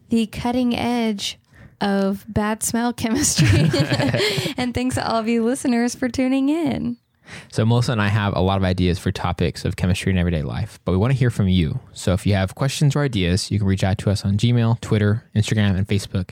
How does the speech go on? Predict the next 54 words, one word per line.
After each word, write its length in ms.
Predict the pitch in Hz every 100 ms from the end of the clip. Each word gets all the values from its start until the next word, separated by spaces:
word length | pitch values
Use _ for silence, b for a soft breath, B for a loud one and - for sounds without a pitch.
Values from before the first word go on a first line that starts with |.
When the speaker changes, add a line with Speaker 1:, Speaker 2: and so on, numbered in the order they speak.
| -
Speaker 2:
at 160 | -
Chem 180 | - 117
for 100 | 117
Your 80 | 101
Life. 300 | 95 131 - - _
That's 200 | - 104 -
Chem, 420 | - 117 127 135 _ B B B
F 160 | 110 151
O 80 |
R, 340 | 151 101 98 - b b b
Your 160 | - 117
Life, 260 | 101 98 - -
to 100 | -
share 120 | 120
thoughts 220 | 107 101 -
and 80 | 90
ideas. 440 | 85 60 131 - _ _ B B B
If 120 | -
you 60 | 113
enjoy 220 | 104 127
this 140 | 117 -
podcast, 600 | - 92 107 90 107 -
you 60 |
can 80 | 107
subscribe 520 | 98 92 - 101 104
on 100 | 92
your 100 | 90
favorite 320 | 98 107 113 -
podcast 460 | 90 90 90 101 -
app. 200 | 98 - _ _ B B B B
And 60 | 104
if 100 | -
you 60 |
really 160 | 107 139
like 240 | 98 101
it, 120 | 104 - _
you 100 | 113
can 80 | 110
write 140 | 101
a 40 | 98
review 340 | 95 98 98
on 120 | 80 101
Apple 300 | 95 - 107
Podcasts. 720 | - - - 92 - - - _ b b -
That 80 |
helps 180 | 117 113
us 100 | 117
to 60 | -
be 80 | 104
able 120 | 101
to 40 |
share 240 | 104 104 98
chemistry 440 | - 104 104 -
with 120 | 98